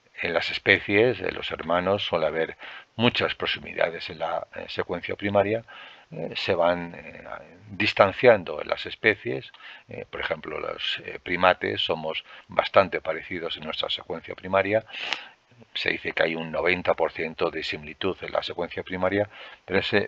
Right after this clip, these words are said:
diez por ciento nos hace tan diferentes como un gorila, un orangután, un chimpancé de nosotros,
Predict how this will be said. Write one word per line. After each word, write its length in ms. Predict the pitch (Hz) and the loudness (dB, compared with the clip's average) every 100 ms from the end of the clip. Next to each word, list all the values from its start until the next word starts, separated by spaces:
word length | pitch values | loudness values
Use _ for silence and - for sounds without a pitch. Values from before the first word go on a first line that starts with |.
| - | 2
diez 180 | 107 95 | 2 2
por 220 | 90 85 | 0 0
ciento 420 | - 85 - 101 | -4 -6 0 0
nos 180 | 82 - | 0 -6
hace 180 | 80 90 | -4 -2
tan 220 | - 80 | 0 -2
diferentes 560 | 82 - 82 82 98 87 | -4 -10 -10 -8 -6 -6
como 340 | - 73 73 - - - - - | -8 -8 -10 -10 -12 -12 -12 -10
un 140 | 90 90 | -2 4
gorila, 580 | 80 78 78 - - - - | 6 6 4 4 2 -2 -10
un 200 | 80 78 | -6 0
orangután, 720 | 76 76 76 76 78 76 76 78 | 2 2 0 -2 0 2 -2 -8
un 100 | 76 | -8
chimpancé 520 | - - 82 - 82 | -8 -2 -2 -2 -8
de 100 | 76 | -8
nosotros, 480 | - - - - | -8 -10 -10 -12